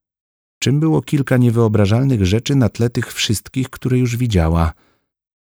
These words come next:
Nie zadał żadnych pytań, których w jakiejś formie nie zadałaby biolożka, geodetka, antropolożka albo psycholożka podczas dwunastej ekspedycji.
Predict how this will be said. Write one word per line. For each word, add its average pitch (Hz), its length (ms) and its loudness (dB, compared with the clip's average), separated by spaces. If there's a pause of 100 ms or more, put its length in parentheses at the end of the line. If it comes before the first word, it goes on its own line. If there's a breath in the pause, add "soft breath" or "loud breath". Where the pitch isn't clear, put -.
(360)
Nie 113 160 6
zadał 123 280 2
żadnych 120 400 2
pytań, 123 420 0
których - 520 0
w 78 40 0
jakiejś 87 360 2
formie 104 340 4
nie 95 140 6
zadałaby 85 480 2
biolożka, 95 520 0
geodetka, 85 580 2
antropolożka 80 720 0
albo 80 180 -2
psycholożka 64 760 -4
podczas - 460 -8
dwunastej 82 580 0
ekspedycji. 76 640 -6